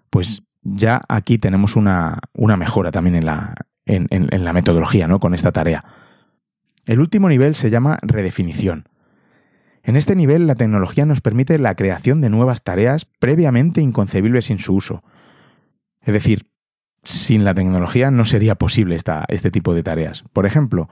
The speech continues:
¿por qué no coger esta publicación y convertirla en, en una película? Por ejemplo, con, con un programa como iMovie, lleno de elementos multimedia como con imágenes, vídeos, música, no solo texto.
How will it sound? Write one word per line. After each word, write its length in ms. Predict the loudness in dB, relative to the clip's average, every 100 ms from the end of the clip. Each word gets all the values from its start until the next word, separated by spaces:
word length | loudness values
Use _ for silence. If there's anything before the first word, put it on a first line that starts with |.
| -14 -20 -20 _ _ _ -8
¿por 140 | -4
qué 80 | -2
no 100 | 0
coger 240 | 0 0
esta 220 | 0 -2
publicación 640 | 0 0 0 -2 0 2 2
y 60 |
convertirla 760 | 0 0 0 0 2 2 2 2
en, 320 | 2 0 -2
en 120 | 2
una 120 | 2 4
película? 440 | 2 0 0 -2
Por 140 | -4
ejemplo, 340 | -2 -2 0 0
con, 680 | 0 0 -4 -10 -12 -16 -16 -8
con 320 | -6 -4 -2
un 100 | 2
programa 340 | 2 2 2
como 240 | 0 0 2
iMovie, 420 | 2 2 0 -4 _ -20 -20 _ _ _ _ _ _
lleno 320 | 0 2 4
de 80 | 4
elementos 400 | 2 0 0 0
multimedia 560 | 0 0 2 2 2 2
como 420 | -2 -4 -6 -8
con 140 | -8
imágenes, 560 | -4 -4 -2 -2 -2 0
vídeos, 400 | 0 2 0 2
música, 540 | 0 0 0 0 -2 -6 -18 -4
no 120 | 0
solo 340 | 2 2 2 0
texto. 460 | -4 -8 -10 -14